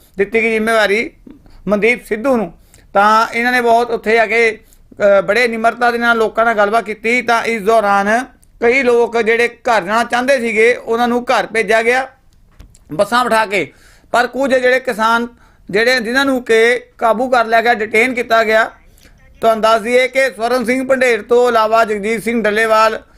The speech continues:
ਜਿਹੜੇ ਮੇਨ ਮੇਨ ਆਗੂ ਇਹ ਤਾਂ ਹੋਏ ਨੇ, ਇਸ ਤੋਂ ਇਲਾਵਾ ਸੱਤ ਸੌ ਕਿਸਾਨ ਪੁਲਿਸ ਦੇ ਹਿਰਾਸਤ ਵਿੱਚ ਹੋਏ ਪਏ ਨੇ। ਤਾਂ ਕਿਤੇ ਨਾ ਕਿਤੇ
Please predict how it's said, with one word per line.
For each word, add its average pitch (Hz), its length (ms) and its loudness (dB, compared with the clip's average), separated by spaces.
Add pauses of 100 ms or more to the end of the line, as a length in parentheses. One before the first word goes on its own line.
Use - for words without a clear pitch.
(140)
ਜਿਹੜੇ 226 200 2
ਮੇਨ 240 260 0
ਮੇਨ 262 140 0
ਆਗੂ 247 320 2
ਇਹ 247 40 0
ਤਾਂ 254 180 2
ਹੋਏ 240 240 2
ਨੇ, 247 140 -2
ਇਸ 220 100 -6
ਤੋਂ 247 120 0
ਇਲਾਵਾ 240 240 2
ਸੱਤ 220 400 -2
ਸੌ 269 160 2
ਕਿਸਾਨ 226 480 0
ਪੁਲਿਸ 233 300 0
ਦੇ 233 140 2
ਹਿਰਾਸਤ 208 240 0
ਵਿੱਚ 220 440 0 (420)
ਹੋਏ 240 200 4
ਪਏ 226 200 -2
ਨੇ। 165 200 -8 (600)
ਤਾਂ 220 320 2 (500)
ਕਿਤੇ 220 200 -2
ਨਾ 247 140 0
ਕਿਤੇ 240 480 0